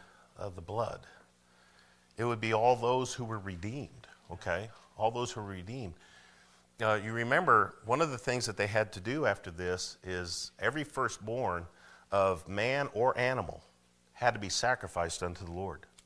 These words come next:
If it was a human being, you would sacrifice, uh, an animal, okay?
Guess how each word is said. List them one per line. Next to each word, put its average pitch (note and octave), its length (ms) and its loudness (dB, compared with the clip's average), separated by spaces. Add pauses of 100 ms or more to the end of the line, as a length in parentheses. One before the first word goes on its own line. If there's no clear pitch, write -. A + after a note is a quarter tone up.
(640)
If G#2+ 200 -2
it A2+ 100 2
was G#2 540 6
a F2 180 0
human A#2+ 320 -2
being, C3 360 0
you G#2+ 80 -2
would F#2 120 -2
sacrifice, G2 800 2
uh, E2 280 -2 (300)
an E2+ 140 -10
animal, F2+ 420 -2 (580)
okay? F#2+ 320 -8